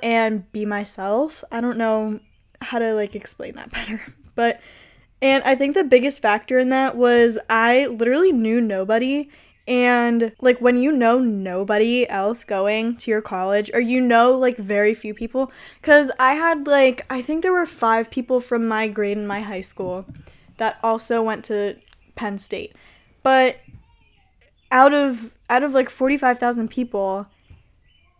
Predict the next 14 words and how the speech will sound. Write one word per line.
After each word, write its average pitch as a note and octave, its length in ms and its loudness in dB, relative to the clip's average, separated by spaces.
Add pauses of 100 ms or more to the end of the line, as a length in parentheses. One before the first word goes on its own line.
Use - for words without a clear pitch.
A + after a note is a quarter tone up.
(440)
the B3 120 -2
chances C4+ 440 -2
of C4+ 120 0
you C4 140 0
running A3+ 300 2
into A#3 260 -2
them F#3 420 -4
are, G#3 500 2
like, G3 260 -4 (180)
slim B3+ 360 -2
and A#3+ 140 0
few. G3+ 380 -2
<laughs> - 20 0
Like, B3+ 240 -2